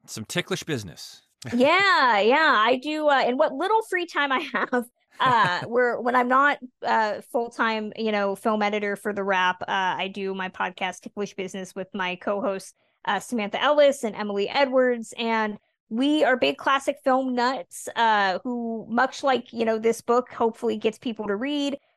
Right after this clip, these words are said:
Speaker 2: we want people to love old Hollywood. Uh, so we, we talk about movies, uh, before nineteen seventy-ish, you know, get to interview some great people,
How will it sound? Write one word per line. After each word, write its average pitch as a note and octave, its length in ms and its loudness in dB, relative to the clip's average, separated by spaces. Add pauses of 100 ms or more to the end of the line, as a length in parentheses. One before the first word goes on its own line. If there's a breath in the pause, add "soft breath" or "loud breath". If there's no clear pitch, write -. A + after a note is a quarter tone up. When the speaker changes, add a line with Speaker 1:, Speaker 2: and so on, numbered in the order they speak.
Speaker 2:
we B3 220 -2
want C4 280 2
people D#4 260 -2
to D#4 60 -2
love C#4+ 280 2
old C#4+ 280 0
Hollywood. A3+ 640 0
Uh, F#3 520 0
so - 140 -6
we, A3 360 -6
we G#3+ 140 -8
talk A3 280 -2
about G#3+ 200 0
movies, A3 520 -6
uh, G3 300 0
before G#3+ 440 -2
nineteen G#3+ 460 -4
seventy-ish, G#3+ 1160 -2 (280)
you G3+ 100 -14
know, G#3 80 -6
get G#3+ 160 -8
to - 80 -10
interview G#3+ 280 -4
some G#3 180 -8
great F#3+ 300 -8
people, D4+ 680 2